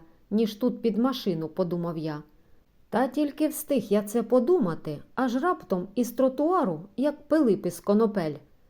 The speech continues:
вирвавсь на середину вулиці просто під машини огрядний та лисий дядько в темних окулярах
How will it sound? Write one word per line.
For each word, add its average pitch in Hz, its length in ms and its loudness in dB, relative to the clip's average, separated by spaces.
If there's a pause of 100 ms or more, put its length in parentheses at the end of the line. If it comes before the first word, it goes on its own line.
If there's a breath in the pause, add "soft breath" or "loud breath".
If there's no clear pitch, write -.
(200)
вирвавсь 254 760 0
на 208 140 0
середину 214 580 0
вулиці 202 560 2
просто 254 480 -2
під 220 200 -2
машини 233 600 0 (420 soft breath)
огрядний 247 760 2
та 262 180 -4
лисий 311 420 0
дядько 165 480 -2
в 165 80 -12
темних 175 440 -2
окулярах 185 600 -2